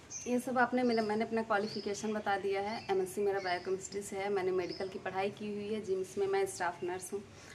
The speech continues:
और इस time मैं duty करती थी, पर मेरी तबीयत थोड़ी सी ख़राब हो गई, जिसकी वजह से मैं duty अभी मैंने छोड़ रखा है। पर मैं कुछ time बाद फिर से अपनी,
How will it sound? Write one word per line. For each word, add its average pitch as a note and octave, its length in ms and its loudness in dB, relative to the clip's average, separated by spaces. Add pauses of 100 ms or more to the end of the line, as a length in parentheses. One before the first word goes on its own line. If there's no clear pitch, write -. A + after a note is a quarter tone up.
(160)
और A3 80 -2
इस G#3+ 120 -4
time A#3+ 120 2
मैं A#3 140 4
duty A3 240 0
करती A3 320 2
थी, A3 120 -4
पर G#3+ 160 0
मेरी G3+ 220 4
तबीयत G3+ 400 -4
थोड़ी A3+ 160 2
सी A3+ 140 -6
ख़राब G#3+ 380 -2
हो G3 60 -4
गई, A3 140 -2
जिसकी G#3 280 -4
वजह G3+ 140 0
से G3+ 140 -4
मैं G3+ 160 2
duty F3+ 260 -2
अभी F#3 180 -2
मैंने F#3 240 0
छोड़ G3+ 320 -4
रखा G#3 300 -6
है। G3 200 -6
पर F#3+ 60 -6
मैं F3+ 260 -4 (560)
कुछ A#3 200 2
time A#3+ 220 4
बाद A#3 140 6
फिर A3+ 180 2
से A3 180 -2
अपनी, G#3 360 2